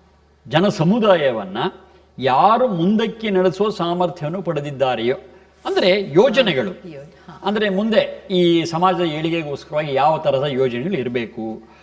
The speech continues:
Speaker 1: ಈ
Speaker 2: ಹಾ.
Speaker 1: ಪ್ಲಾನಿಂಗ್ ಕಮಿಷನ್ ಅಂತ ನಾವು ಇವತ್ತು ಕರಿತೀವಲ್ಲ, ಸ್ವಲ್ಪ ಹೆಚ್ಚು ಕಮ್ಮಿ ಆ ಅರ್ಥ ಬರುತ್ತೆ ನಮಗೆ.
Speaker 2: ದೂರದರ್ಶಿತ್ವ ಅಂತ ಏನ್
Speaker 1: ದೂರದರ್ಶಿತ್ವ ಯಾರಿದೆ,
Speaker 2: ಹ್ಮ್.
Speaker 1: ಅಂಥವರು ನಮಗೆ ಮುಂದೆ ನಿಂತಿರಬೇಕು. ಇವರು ಆ ಮಂತ್ರಿಮಂಡಲದ ಒಂದು ಭಾಗವಾಗಿ ಕೆಲಸ ಮಾಡಬೇಕು, ಅಂದ್ರೆ ಯೋಜನೆಗಳನ್ನ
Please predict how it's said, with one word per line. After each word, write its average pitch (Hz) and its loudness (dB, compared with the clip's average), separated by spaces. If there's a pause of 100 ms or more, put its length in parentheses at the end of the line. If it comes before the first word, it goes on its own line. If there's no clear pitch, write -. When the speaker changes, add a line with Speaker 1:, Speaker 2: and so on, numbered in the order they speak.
(180)
Speaker 1:
ಈ 151 -4
Speaker 2:
ಹಾ. - -10
Speaker 1:
ಪ್ಲಾನಿಂಗ್ 185 4
ಕಮಿಷನ್ 170 0
ಅಂತ 156 -4
ನಾವು 147 -2
ಇವತ್ತು 135 -2
ಕರಿತೀವಲ್ಲ, 120 -4 (560)
ಸ್ವಲ್ಪ 262 2
ಹೆಚ್ಚು 160 0
ಕಮ್ಮಿ 156 -2
ಆ 139 0
ಅರ್ಥ - -6
ಬರುತ್ತೆ 135 -4
ನಮಗೆ. 87 -12 (400)
Speaker 2:
ದೂರದರ್ಶಿತ್ವ 220 -2
ಅಂತ 175 -6
ಏನ್ 180 -2
Speaker 1:
ದೂರದರ್ಶಿತ್ವ 160 4
ಯಾರಿದೆ, 110 -6
Speaker 2:
ಹ್ಮ್. 190 -12 (180)
Speaker 1:
ಅಂಥವರು 170 0 (160)
ನಮಗೆ 156 -2
ಮುಂದೆ 151 -6
ನಿಂತಿರಬೇಕು. 120 -8 (280)
ಇವರು 226 4
ಆ 170 0
ಮಂತ್ರಿಮಂಡಲದ 170 0
ಒಂದು 156 -2
ಭಾಗವಾಗಿ 135 -4
ಕೆಲಸ 131 -8
ಮಾಡಬೇಕು, 87 -12
ಅಂದ್ರೆ 214 0
ಯೋಜನೆಗಳನ್ನ 180 2